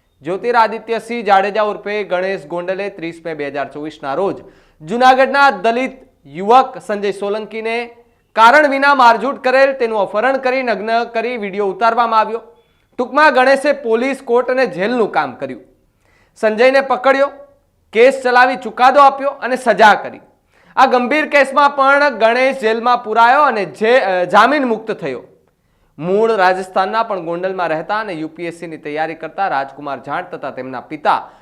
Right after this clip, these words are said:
રતનલાલ જાટને બે માર્ચ બે હજાર પચીસના રોજ ગણેશ જાડેજાએ પોતાના બંગલામાં બોલાવી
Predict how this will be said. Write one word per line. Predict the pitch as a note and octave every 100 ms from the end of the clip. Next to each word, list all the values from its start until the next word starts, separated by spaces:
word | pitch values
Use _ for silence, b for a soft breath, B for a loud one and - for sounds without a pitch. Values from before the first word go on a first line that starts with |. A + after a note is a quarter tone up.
| B
રતનલાલ | E3 A3+ B3 C#4+ C#4+ C4
જાટને | A3 A3+ - C4
બે | A3 A3+
માર્ચ | G#3 A3 A3+
બે | G3 G3
હજાર | F#3+ F#3
પચીસના | F#3+ F#3 G3 G3 F3
રોજ | F3 G#3 E3
ગણેશ | D#3+ E3
જાડેજાએ | D3 D3+ D#3+ D#3 F#3+
પોતાના | F3 D3+ C#3 B2
બંગલામાં | C3 C#3+ A3+ C4 A3+
બોલાવી | F3 D3 B2+